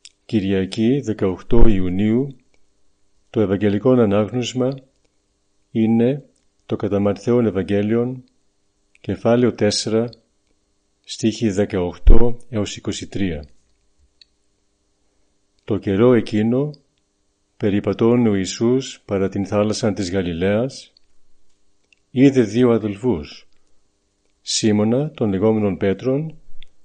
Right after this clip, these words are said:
και Ανδρέαν, τον αδελφόν αυτού, βάλλοντας αμφίβληστον εις την θάλασσα. Ήσαν γάρ αλληλείς, και λέγει αυτοίς,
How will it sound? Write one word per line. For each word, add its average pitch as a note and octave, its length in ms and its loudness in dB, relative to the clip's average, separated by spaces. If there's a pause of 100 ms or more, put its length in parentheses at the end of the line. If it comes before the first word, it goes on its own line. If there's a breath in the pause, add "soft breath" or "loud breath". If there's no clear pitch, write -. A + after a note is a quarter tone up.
(320)
και A#2 180 2
Ανδρέαν, A2 520 2
τον G2 160 -4
αδελφόν G2+ 420 -2
αυτού, D#2+ 400 -10 (1500)
βάλλοντας G#2+ 520 0
αμφίβληστον G#2 640 -2
εις F2 80 -6
την F2+ 140 -8
θάλασσα. D#2+ 580 -10 (1700)
Ήσαν B2+ 400 2
γάρ G2+ 320 0
αλληλείς, G#2+ 800 -2
και - 160 -10
λέγει G2 360 2
αυτοίς, - 580 -12